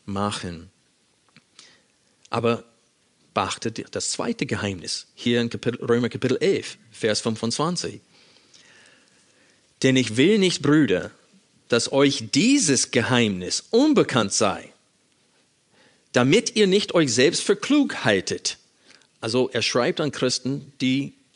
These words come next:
das Geheimnis in Epheser zwei und drei wohl verstanden haben.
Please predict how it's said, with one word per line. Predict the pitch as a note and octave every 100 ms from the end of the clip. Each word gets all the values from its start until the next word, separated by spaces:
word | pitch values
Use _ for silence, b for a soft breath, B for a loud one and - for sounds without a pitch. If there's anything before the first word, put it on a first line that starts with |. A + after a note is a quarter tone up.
| _ _ -
das | A#2
Geheimnis | - A2 C3 A#2 G#2 - -
in | B2+
Epheser | A2 - A2+ G#2 F#2 F2+
zwei | - - E3 A2+ F#2+ - G3 -
und | A2 G2+
drei | A#2 D3 G2 F#2 -
wohl | A2+ A#2 F3+
verstanden | F3+ - F3+ F#3+ A#2+
haben. | F#2+ F2 F2